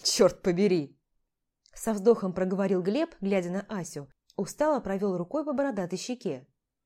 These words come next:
Достав из сумочки мобильник, Ася увидела три пропущенных от абонента «Арс» и, набрав полную грудь воздуха, прерывисто выдохнула. «Я дамскую комнату»,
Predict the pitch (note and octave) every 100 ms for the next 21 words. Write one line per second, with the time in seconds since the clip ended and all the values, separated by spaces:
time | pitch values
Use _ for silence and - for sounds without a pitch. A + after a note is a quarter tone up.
0 | _ _ F3+ F3+ - F#3+ - F#3 - F#3
1 | E3+ - E3 D#3 D3+ C4 A3 C#3+ - -
2 | - B3+ C#4+ A#3+ F#3+ F3+ F3+ F3 E3+ F#3+
3 | F3+ D#3+ - C#4+ - G3 E3 - - E3
4 | E3+ A3 C#4 C4 C4 - A#3 G3 C#3 -
5 | - _ _ _ F3+ F#3+ F3+ F3 - G3+
6 | F3+ E3+ E3+ F3 D#3 A#3+ C#4+ G3+ - D3
7 | - _ _ - E3+ F3+ C#4 C#4 - B3
8 | B3 A3 G#3+ A3 F3 - D3 C#3 C3 _
9 | _ _ _ _ _ _ - E4 E4 D#4+
10 | - E4+ E4+ F4+ A#3 G#3 F3